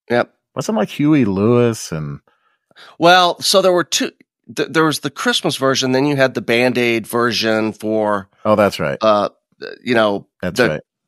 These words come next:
Speaker 2: right.
Speaker 1: the two different versions, and they both were, for great causes.
Speaker 2: Yeah.
Speaker 1: Just, I think both songs are long in the tooth.
Speaker 2: All right. Number one,
Speaker 1: My
Speaker 2: Tim. Should we get a drum
Speaker 1: For
Speaker 2: roll?
Speaker 1: me, and I,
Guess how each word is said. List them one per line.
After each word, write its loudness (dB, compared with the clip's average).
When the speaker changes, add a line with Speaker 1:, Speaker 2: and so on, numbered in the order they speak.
Speaker 2:
right. -8
Speaker 1:
the -8
two -2
different 2
versions, 2
and -4
they 0
both 0
were, -4
for 2
great 2
causes. 0
Speaker 2:
Yeah. 2
Speaker 1:
Just, -2
I 2
think -2
both 2
songs 0
are -8
long -4
in -6
the -8
tooth. -12
Speaker 2:
All -4
right. -2
Number -2
one, 2
Speaker 1:
My 0
Speaker 2:
Tim. -2
Should -6
we -2
get 0
a -10
drum 4
Speaker 1:
For 4
Speaker 2:
roll? 6
Speaker 1:
me, -2
and 4
I, 2